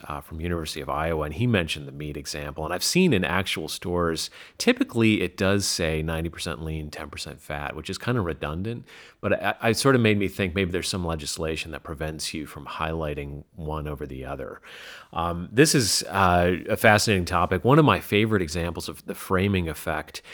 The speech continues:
was about ten years ago. It was written up in the Washington Post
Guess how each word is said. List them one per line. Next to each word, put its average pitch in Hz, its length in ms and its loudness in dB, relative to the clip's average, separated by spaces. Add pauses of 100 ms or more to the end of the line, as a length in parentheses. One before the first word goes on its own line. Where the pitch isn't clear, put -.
(240)
was 90 400 2
about 120 300 2
ten 120 280 0
years 95 260 2
ago. 80 220 0
It - 60 -6
was - 120 -10
written 95 160 -4
up 90 120 -4
in 92 60 -6
the 82 80 -4
Washington 80 540 -4
Post - 520 -6